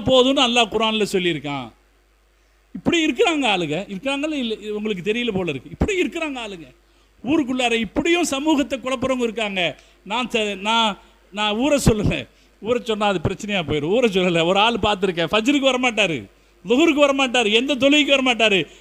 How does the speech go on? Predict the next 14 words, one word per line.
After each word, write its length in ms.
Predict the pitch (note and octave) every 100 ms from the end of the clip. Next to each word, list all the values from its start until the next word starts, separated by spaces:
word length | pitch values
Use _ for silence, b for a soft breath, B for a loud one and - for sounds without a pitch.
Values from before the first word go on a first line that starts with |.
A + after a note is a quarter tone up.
| _
காலையில 420 | A3 A#3 C#4 D4
ஒன்பது 340 | B3 C#4+ C#4+ C4+
மணிக்கு 300 | C4+ D4+ C4+
வந்து 220 | C4+ D4+
பதினோரு 460 | A#3+ C4 D4+ D4
மணி 200 | C4+ B3+
வரைக்கும் 300 | B3+ C4+ C#4
தஸ்பீஹ் 280 | A#3 A3 B3+
மட்டும் 300 | A#3+ A#3+ A#3
ஓதிட்டு 40 | G3
இருப்பார். 340 | D3+ B2 A2+ _ _ _ _ _ _ _ _ _ _ _ _ _ _ _ _ _ _
ஆனா 180 | F#3+ B3+
எங்க 300 | B3 C4+ C4
வருவாரு? 420 | B3 A3+ D#3+ A2+